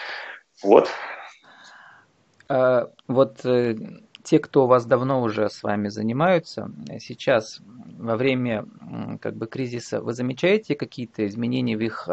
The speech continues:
Speaker 2: настроении и так далее? Что они вам пишут в комментариях к онлайн-тренировкам?
Speaker 1: Да нет, все нормально, все так же, всем нравится,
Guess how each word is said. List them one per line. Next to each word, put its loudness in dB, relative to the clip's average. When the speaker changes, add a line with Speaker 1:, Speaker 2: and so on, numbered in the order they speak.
Speaker 2:
настроении -4
и -10
так -12
далее? -6
Что 0
они 6
вам 4
пишут -6
в -20
комментариях 2
к -4
онлайн-тренировкам? 2
Speaker 1:
Да 6
нет, 8
все 4
нормально, 8
все 6
так 10
же, 2
всем 2
нравится, 8